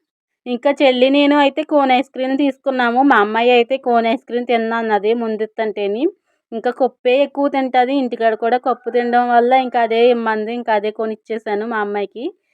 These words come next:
ఇంకా బండి కాడికి వచ్చేసి ఇంకా ఇక్కడైతే కోన్ నుంచుని తింటున్నాము. ఇంకా ఐస్ క్రీమ్ తినేసి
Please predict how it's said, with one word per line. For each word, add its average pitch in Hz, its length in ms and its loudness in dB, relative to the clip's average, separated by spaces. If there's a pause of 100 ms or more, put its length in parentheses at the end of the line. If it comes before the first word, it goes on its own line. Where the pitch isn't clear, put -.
(200)
ఇంకా 226 220 -2
బండి 214 300 0
కాడికి 226 280 0
వచ్చేసి 240 520 -4
ఇంకా 262 180 0
ఇక్కడైతే 220 440 -2
కోన్ 269 340 0
నుంచుని 233 400 -4
తింటున్నాము. 226 580 -4 (3250)
ఇంకా 214 240 -6
ఐస్ 214 200 -2
క్రీమ్ 233 260 -6
తినేసి 233 440 -4